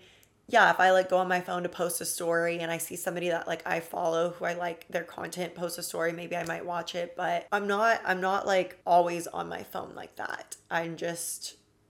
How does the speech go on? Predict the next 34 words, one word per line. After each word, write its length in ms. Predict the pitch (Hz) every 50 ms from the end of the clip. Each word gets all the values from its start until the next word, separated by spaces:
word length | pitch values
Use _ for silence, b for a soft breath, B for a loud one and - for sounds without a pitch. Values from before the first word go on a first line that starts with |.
| _ _ _ _
it 100 | - 185
doesn't 320 | 180 196 190 190 214 208 214
feel 180 | - 208 196
good 400 | 190 185 175 170 170 170 170 165
to 240 | - - - - 175
me 920 | 165 165 156 160 156 160 156 156 160 160 165 170 170 208 240 277 302 311 302
to 300 | - - - - 208 202
do 180 | 185 165 170 165
that. 260 | 170 170 - - - -
It 100 | 170 170
just 180 | 175 175 -
doesn't 320 | - 170 175 196 196 196 -
feel, 720 | - - _ - 170 170 185 180 180 175 170 165 165 165
like, 200 | - 170 160 -
grounded 640 | - 156 160 156 160 175 180 165 - - - - -
to 160 | - - -
me. 220 | 85 - - - -
So, 500 | - - - 185 170 165 165 170 160 156 B B B B B B B B B B -
and 100 | - 185
I 60 | 185
find 260 | 185 - 196 190 185
that 120 | 190 - -
anytime 300 | 180 185 190 185 185 185
I've 140 | 185 170 -
been 140 | 175 165
in 100 | 175 175
a 60 | 165 160
habit 500 | - - - 180 175 175 180 175 - -
of 240 | - 185 185 175 175
being 200 | 190 208 202 202
on 60 | 202
my 160 | 202 208 208 208
phone 360 | 208 - 202 202 208 214 202 -
excessively, 640 | 185 - - 208 208 208 - 208 - 226 226 233